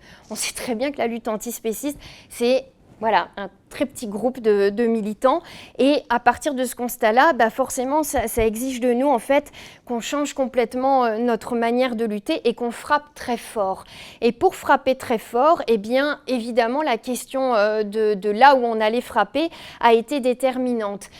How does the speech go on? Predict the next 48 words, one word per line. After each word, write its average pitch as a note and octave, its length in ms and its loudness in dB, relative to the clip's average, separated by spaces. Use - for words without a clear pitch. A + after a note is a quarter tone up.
Et D#4 120 4
l'approche C#4+ 600 2
matérialiste, A3+ 720 -4
tu C4+ 80 -6
le A3+ 80 -4
disais, G#3+ 440 -4
nous C4+ 300 2
a D#4 40 2
enseigné, C4 600 -2
en A3 100 -4
fait, G#3 260 -8
quelle A3 220 -2
cible A3 320 -10
il G3+ 120 -10
fallait G3+ 280 -6
viser. F#3+ 400 -6
Euh, A3+ 220 4
les A#3+ 240 2
abattoirs, B3+ 440 2
ils C4+ 100 2
ne A#3 40 -2
sont A3 220 -8
pas A3 160 -2
nés C4+ 160 0
de A3 140 -2
nulle A#3+ 280 -2
part. A#3 400 -2
Je A3+ 80 -8
rappelle A#3+ 280 4
quand C#4+ 100 2
même C4+ 180 2
que C4 80 2
les G#3+ 240 0
abattoirs, A3+ 480 2
je A3+ 100 -8
ne G3 40 -6
sais G#3+ 140 -6
pas A#3+ 140 -4
si A#3+ 180 -10
certains, A#3 440 -6
euh, A#3 160 2
si A3+ 180 -6
vous G#3+ 80 -8
connaissez A3+ 420 -2
le B3 140 0
livre G#3+ 340 -4
La G3+ 180 0
Jungle A3 500 -2